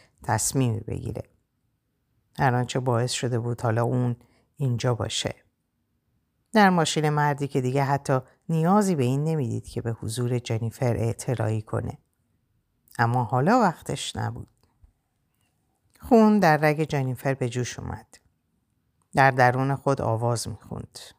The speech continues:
اون زنده بود. ماشین وارد خیابون آپرومپل شد. اریک از صندلی راننده پیاده شد و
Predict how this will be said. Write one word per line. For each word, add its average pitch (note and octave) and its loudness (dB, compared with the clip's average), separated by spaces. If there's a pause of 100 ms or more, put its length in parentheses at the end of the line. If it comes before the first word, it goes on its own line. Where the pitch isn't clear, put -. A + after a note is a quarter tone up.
(180)
اون C3+ -2
زنده A#2+ -2
بود. - -10 (1300)
ماشین A#3+ 6
وارد F#3 6
خیابون D3 0
آپرومپل B2+ 0
شد. - -10 (1300)
اریک C#3+ 4
از C3 6
صندلی A#2+ 2
راننده A#2 -2
پیاده B2 -4
شد C3+ -4
و B2+ 0